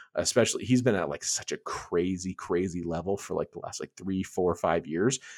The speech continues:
Last year was a disappointment. He played injured, and it was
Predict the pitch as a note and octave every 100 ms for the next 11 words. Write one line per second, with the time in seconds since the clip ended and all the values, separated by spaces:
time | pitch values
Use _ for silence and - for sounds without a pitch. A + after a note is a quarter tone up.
0 | - - G#2+ A#2 A#2 - B2+ G#2+ G2+ F#2+
1 | - - G2+ F#2+ F#2 G#2+ - _ D3+ B2+
2 | G2 G2 F2+ F#2+ F#2 F#2+ G#2+ F#2+ C#3+ C#3
3 | -